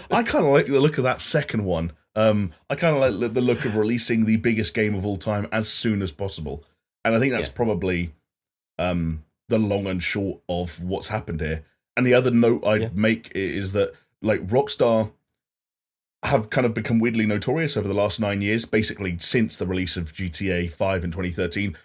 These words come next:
Speaker 2: for basically not releasing any games. It took them
Speaker 1: Yeah.
Speaker 2: another three years to m-, release, uh, Red Dead Redemption two, and they're now in their fourth year of not releasing anything that's not a port or a remaster or so on and so forth. Um, I think part of the, that is that things like this have been happening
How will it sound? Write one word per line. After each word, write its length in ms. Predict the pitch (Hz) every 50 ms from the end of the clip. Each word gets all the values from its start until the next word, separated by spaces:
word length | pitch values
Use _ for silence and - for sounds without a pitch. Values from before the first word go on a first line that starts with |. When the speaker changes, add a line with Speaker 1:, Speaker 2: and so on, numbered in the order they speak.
| _ _ _
Speaker 2:
for 100 | - 123
basically 420 | 113 - 170 175 160 95 113 117 113
not 200 | 117 117 - 107
releasing 380 | 110 110 110 107 - 104 98
any 140 | 101 101 92
games. 420 | 87 98 87 80 76 73 - - - _ _ _ -
It 100 | 95 92
took 140 | - 117 -
them 120 | - 101
Speaker 1:
Yeah. 100 | 101 104
Speaker 2:
another 160 | 101 98 101
three 200 | - - 123 120
years 240 | 110 107 101 92 80
to 100 | - 104
m-, 180 | 95 95 95 87 -
release, 380 | 95 98 95 95 90 - -
uh, 280 | - 95 92 90 90 85 - _ _ _ _ _ _ _
Red 160 | 110 113 110 90
Dead 160 | 110 92 95
Redemption 400 | 98 101 95 - - - 98 104
two, 400 | - - 185 135 117 110 107 - - _ _ _ _
and 140 | 110 107 110
they're 160 | 110 107 104
now 240 | 104 107 101 95 98
in 80 | 98 101
their 140 | 98 95 92
fourth 360 | - - 160 147 131 - -
year 220 | 113 104 101 98
of 100 | 95 85
not 200 | 104 110 98 - 107
releasing 340 | 107 104 104 101 - 107
anything 360 | 110 110 110 - - 101 98 101
that's 200 | 98 - - -
not 220 | 107 98 95 - -
a 160 | 92 92 90
port 380 | - - - 120 107 107 - -
or 120 | - 98 98
a 60 | 95
remaster 580 | 92 98 95 95 95 92 92 87 - - 98 90
or 60 | 85
so 140 | - 90 82
on 60 | 85
and 100 | 87 80
so 160 | - 87 82
forth. 320 | 80 - 92 76 76 - _ _ _ _ _ _ _ -
Um, 340 | 107 110 113 113 104 - - _ _ _ _ _ _ _
I 80 | 131 131
think 220 | - 185 165 -
part 240 | - 143 139 131 -
of 120 | 120 110
the, 200 | 117 113 107 -
that 280 | - 117 117 120 - -
is 140 | 107 107 101
that 180 | 110 - - -
things 260 | - 147 143 127 120
like 160 | 120 101 -
this 280 | - 107 117 113 - -
have 260 | - 113 107 107 -
been 140 | 113 104 95
happening 640 | - 113 110 - - 113 107 101 98 95 92 85